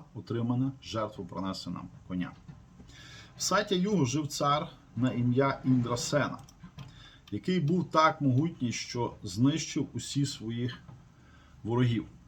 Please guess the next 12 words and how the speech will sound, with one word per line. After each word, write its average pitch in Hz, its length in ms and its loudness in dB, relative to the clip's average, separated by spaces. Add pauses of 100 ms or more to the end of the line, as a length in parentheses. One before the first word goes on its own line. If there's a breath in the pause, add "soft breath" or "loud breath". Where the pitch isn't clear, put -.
(200)
Його 135 180 4
царство 180 500 0
називається 127 640 0
Махішматі 113 840 0
Пурі. - 420 0 (800 loud breath)
Відомий 143 640 2 (200)
і 107 60 -6
дуже 131 480 4
релігійний 113 520 2
цар 127 360 2
Індрасена 117 840 0 (200)
не 120 300 0